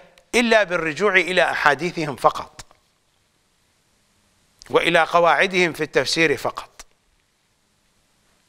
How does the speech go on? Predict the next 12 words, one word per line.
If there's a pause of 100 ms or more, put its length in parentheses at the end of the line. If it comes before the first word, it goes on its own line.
يمكننا
أن
نلتزم (420)
بقاعدة
وحدة
السياق، (2000)
لأن
هذا
يجري (480)
مجرى (840)
ما
عليه